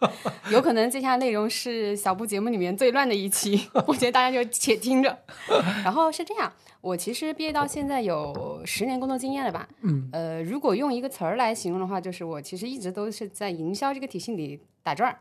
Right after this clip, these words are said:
Speaker 2: 嗯。
Speaker 1: 但是呢，可能具体每份工作也不太一样。比如说我最开始可能是差不多五年的时间都是在乙方，
Speaker 2: 嗯。
Speaker 1: 然后第一份工作其实跟小布在一个公司，我们在蓝标，
Speaker 2: 嗯。
Speaker 1: 然后我，我也做公关，但我那会儿主要做的是汽车，
Speaker 2: 嗯。汽车。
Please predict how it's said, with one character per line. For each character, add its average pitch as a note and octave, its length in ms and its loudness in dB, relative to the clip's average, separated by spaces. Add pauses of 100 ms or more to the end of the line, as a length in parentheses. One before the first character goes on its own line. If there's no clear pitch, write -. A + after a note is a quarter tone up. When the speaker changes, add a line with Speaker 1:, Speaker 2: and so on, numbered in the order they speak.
(300)
Speaker 2:
嗯。 F3 140 6
Speaker 1:
但 - 100 6
是 - 120 0
呢， C4+ 100 0
可 A#3 80 -4
能 E3 160 -2
具 C#4 100 -8
体 G#3 220 -6
每 G3+ 160 -4
份 G3 100 -4
工 A3 140 -4
作 A3+ 80 -4
也 F#3 100 -2
不 D3 60 -12
太 G#3 180 -6
一 F#3+ 100 -4
样。 F#3 140 -4
比 E3+ 80 -8
如 E3 60 -6
说 A3+ 140 -6
我 F#3+ 60 -4
最 G#3+ 120 -10
开 A3 180 -6
始 A3+ 120 -6
可 G3+ 160 -6
能 E3+ 180 -8
是 G3+ 320 -6
差 G3+ 180 -6
不 F#3+ 120 -8
多 G#3+ 380 -4 (340)
五 F3 120 0
年 E3+ 140 0
的 B3 80 -2
时 B3 60 -6
间 G#3 120 2
都 A#3 80 -2
是 A3+ 80 -4
在 A3+ 140 -2
乙 E3+ 120 -10
方， G3 240 -6 (260)
Speaker 2:
嗯。 E3 180 0
Speaker 1:
然 B2+ 100 -2
后 G#3+ 100 2
第 A3+ 140 -6
一 C4+ 40 -2
份 B3 120 -2
工 A#3+ 80 -2
作 A#3+ 80 -2
其 G3+ 100 -10
实 F#3 60 -4
跟 A3 140 -2
小 F3+ 120 -4
布 D#3+ 120 -6
在 G3+ 120 -4
一 E3+ 140 -4
个 E3+ 80 -10
公 F#3+ 220 -2
司， F#3 260 -8
我 E3+ 80 -6
们 D#3 140 -6
在 F3+ 260 0
蓝 E3 160 -6
标， G3 220 0
Speaker 2:
嗯。 G3 40 0
Speaker 1:
然 D#3+ 120 -4
后 F#3 100 -4
我， E3 240 -6
我 F3 100 -4
也 A3+ 80 -2
做 - 140 -6
公 G#3 120 -2
关， G#3+ 220 -2
但 A3 80 -4
我 G#3 60 0
那 G3 100 -2
会 F#3+ 80 2
儿 D3+ 60 2
主 C3 120 -4
要 D#3+ 120 -2
做 G3+ 140 -8
的 F#3 80 -6
是 F3+ 320 -6
汽 G#3 280 -6
车， D4 260 -4
Speaker 2:
嗯。 D#4+ 140 0
汽 D4 80 -10
车。 C#3 160 -10